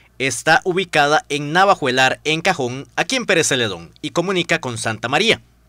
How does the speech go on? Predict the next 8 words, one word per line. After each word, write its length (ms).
Este 300
vecino 480
espera 340
ser 300
escuchado 720
por 200
las 340
autoridades 1000